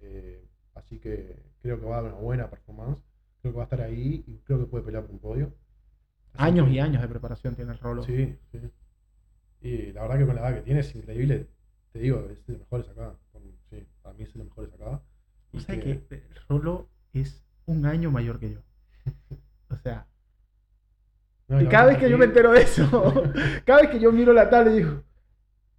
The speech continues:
Speaker 2: "Es un
Speaker 1: No.
Speaker 2: año mayor que yo, no puede ser". <laughs>
Speaker 1: Es increíble, es increíble lo, lo que rinde los godos, lo que lo ves, las ganas que le ponen en los godos.
Speaker 2: Sí.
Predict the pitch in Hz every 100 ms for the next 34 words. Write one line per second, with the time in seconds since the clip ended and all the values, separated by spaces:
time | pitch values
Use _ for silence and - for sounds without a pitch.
0 | _ 131 147 196 233 226 196 175 185 185
1 | 139 165 147 147 - 156 - 180 165 143
2 | - - 294 - 330 254 226 139 127 147
3 | 131 151 139 123 113 117 123 120 147 147
4 | 123 110 123 135 143 120 110 110 120 139
5 | - - 117 - 143 139 117 127 131 113
6 | 107 104 123 139 143 _ _ _ 123